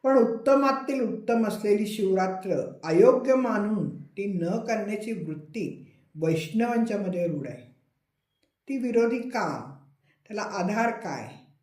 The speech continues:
वास्तविक कोणतेही पुराण शिवरात्र विरोधी नाहीये,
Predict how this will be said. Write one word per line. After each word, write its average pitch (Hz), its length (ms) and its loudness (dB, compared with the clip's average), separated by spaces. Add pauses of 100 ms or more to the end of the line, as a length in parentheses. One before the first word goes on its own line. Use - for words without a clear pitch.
(800)
वास्तविक 190 460 2
कोणतेही 190 580 0
पुराण 190 320 0
शिवरात्र 190 540 0
विरोधी 160 440 -2
नाहीये, 160 600 -4